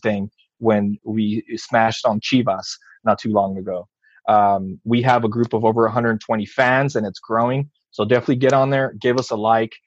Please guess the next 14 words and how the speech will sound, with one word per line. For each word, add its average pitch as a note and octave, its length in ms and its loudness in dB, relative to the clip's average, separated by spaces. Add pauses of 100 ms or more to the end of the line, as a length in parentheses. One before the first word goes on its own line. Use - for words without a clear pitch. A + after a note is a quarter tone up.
(240)
Uh, G#2+ 320 4
also, A#2+ 320 2
we A#2+ 240 2
are B2 160 4
working A#2+ 360 -2
on A#2+ 180 0
a A2 40 -4
couple, A#2 500 -2
a G2+ 80 -6
couple, A2 540 0
uh, G2 280 0 (180)
developing A2+ 680 0
things G#2+ 380 -4 (240)
on G#2 260 0